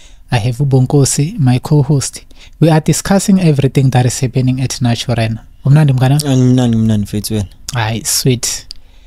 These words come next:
Speaker 1: Eh, we have something to talk about. It's worrying, mfethu. It's a worrying factor. As now, the season is coming to an end in June. Eh, we are expecting to see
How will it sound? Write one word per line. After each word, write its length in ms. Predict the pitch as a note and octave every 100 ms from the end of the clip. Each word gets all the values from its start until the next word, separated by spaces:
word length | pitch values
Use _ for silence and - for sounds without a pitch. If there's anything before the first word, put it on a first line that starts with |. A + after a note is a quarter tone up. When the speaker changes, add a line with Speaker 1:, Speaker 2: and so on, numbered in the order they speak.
| - -
Speaker 1:
Eh, 480 | D#3+ D#3 D#3 D#3 D3+ - - - - - -
we 200 | D3 D3+
have 120 | C#3
something 520 | - F#3+ F#3 D3 C3+
to 120 | C3+
talk 220 | - C3+
about. 500 | B2+ A#2 C3 D3+ - - - - - - - -
It's 180 | C3+ -
worrying, 400 | B2+ C3+ E3 B2
mfethu. 400 | A#2 - A#2+ -
It's 140 | A#2+ B2
a 60 |
worrying 300 | B2 C#3 C#3
factor. 600 | A#2 C3+ B2+ - D3 D3 - - E3
As 240 | D#3+ C#3
now, 480 | C3+ C#3 C#3+ C#3 - -
the 140 | A#2
season 400 | - C#3+ B2+ C#3
is 160 | C3+ -
coming 340 | - B2+ C3
to 140 | - B2+
an 160 | A#2+
end 280 | - C#3+ D#3+ -
in 220 | G3+ B2
June. 340 | A#2 B2+ D3 D3+ - - - - - -
Eh, 460 | B2+ B2+ B2 B2 -
we 240 | D3 C3
are 100 | C3
expecting 680 | C#3 - - D#3 D3+ C#3+ B2+
to 160 | - C3+
see 460 | - - D3+ D3+